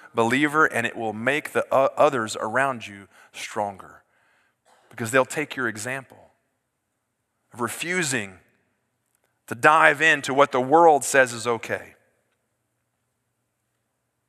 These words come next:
Because when you and I begin to criticize, we begin to judge, we begin to complain,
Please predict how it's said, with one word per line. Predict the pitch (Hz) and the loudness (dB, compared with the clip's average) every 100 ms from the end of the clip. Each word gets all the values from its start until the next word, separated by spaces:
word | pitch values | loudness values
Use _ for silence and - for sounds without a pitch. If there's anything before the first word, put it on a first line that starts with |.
| _ _ _ _ _ _ _ _ | _ _ _ _ _ _ _ _
Because | - 123 | -8 -4
when | 127 127 | -2 0
you | 156 | 4
and | 156 | 6
I | 151 | 6
begin | 139 139 131 | 2 -2 -4
to | |
criticize, | 120 - 151 139 127 110 104 | -4 0 2 4 6 6 2
we | 110 | -2
begin | 123 123 | -6 -4
to | 110 | -6
judge, | 107 143 147 123 110 | 2 6 8 6 0
we | 120 | -8
begin | 127 127 127 | -6 -4 -4
to | 120 | -6
complain, | - 107 - 139 143 113 101 | -10 -12 0 2 2 -2 -8